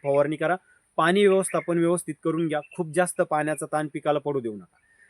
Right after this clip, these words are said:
शेतकरी बंधूंनो, ही माहिती जर तुम्हाला उपयुक्त वाटली,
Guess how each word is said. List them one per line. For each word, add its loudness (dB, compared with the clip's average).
शेतकरी 2
बंधूंनो, 2
ही 0
माहिती 2
जर 2
तुम्हाला -2
उपयुक्त -4
वाटली, 0